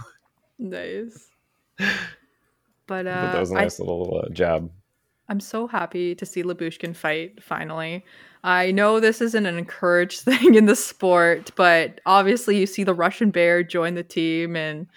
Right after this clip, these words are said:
Speaker 2: taking on all guys like McEwen. This is a big boy in the league, and he did pretty well.
Speaker 1: Yeah, he did.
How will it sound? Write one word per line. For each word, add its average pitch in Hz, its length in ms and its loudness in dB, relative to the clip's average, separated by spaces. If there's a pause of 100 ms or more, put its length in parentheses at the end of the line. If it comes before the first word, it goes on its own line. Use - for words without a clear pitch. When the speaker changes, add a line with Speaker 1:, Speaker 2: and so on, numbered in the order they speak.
(580)
Speaker 2:
taking 254 320 4
on 220 180 4
all 190 380 4
guys 208 420 4
like 180 180 2
McEwen. 233 920 6
This 226 180 4
is 233 100 -4
a 233 60 2
big 190 440 -2
boy 180 280 2
in 196 80 0
the 175 100 -2
league, 170 580 -4
and 180 340 -4
he 196 140 -6
did 285 180 -8
pretty 269 220 -14
well. 233 400 -14 (440)
Speaker 1:
Yeah, 110 220 -2
he 92 100 -8
did. 107 260 -2